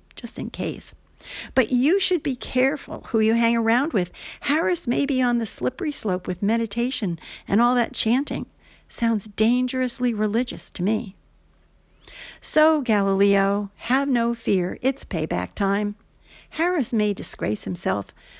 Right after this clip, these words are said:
but Pinker and his followers ride on. Oh, come on, Stephen. If Harris deserts you,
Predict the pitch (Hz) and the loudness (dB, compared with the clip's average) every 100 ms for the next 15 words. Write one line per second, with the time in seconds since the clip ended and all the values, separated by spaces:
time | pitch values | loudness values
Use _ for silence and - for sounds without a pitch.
0 | - 185 - - 302 330 349 - 196 175 | -6 -4 -2 0 0 0 -4 -4 -4 -2
1 | 165 - 208 214 233 233 233 220 208 214 | -6 -2 2 2 2 0 -2 -2 0 2
2 | 214 - 214 208 208 214 _ _ - - | 0 0 0 0 0 -4 _ _ -20 -14
3 | - - - 170 170 - - - 202 196 | -4 -4 0 -2 -2 -2 -4 -4 -2 0
4 | 196 196 _ - - - - 302 - 370 | -2 -4 _ -20 -20 -8 -2 -2 2 2
5 | 370 - - 214 214 220 - 220 214 | 2 -2 -2 0 0 0 -2 -4 -2